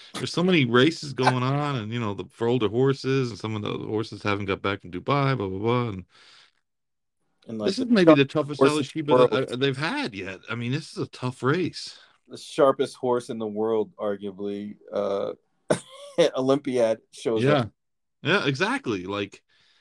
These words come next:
Speaker 1: I, I just wasn't expecting that. I thought Olympiad would be in New York. I, I, I wasn't expecting either of Max Player or Happy Saver. That, that really surprised me that both of those horses were in,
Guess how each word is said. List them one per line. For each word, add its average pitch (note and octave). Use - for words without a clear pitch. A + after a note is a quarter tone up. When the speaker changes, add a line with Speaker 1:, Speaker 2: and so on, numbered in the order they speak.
Speaker 1:
I, A#2+
I A2+
just C#3
wasn't B2
expecting -
that. E2
I D#2+
thought G#2
Olympiad G#2+
would F#2
be F2
in D#2+
New E2
York. A#2
I, -
I, -
I F2+
wasn't C3+
expecting G2
either C#3+
of F#2+
Max B2+
Player A2
or D3+
Happy C3+
Saver. D#2
That, G2
that F#3+
really F#3
surprised C#3
me C3+
that G2+
both F3+
of B2
those G2+
horses G2+
were G2
in, G2+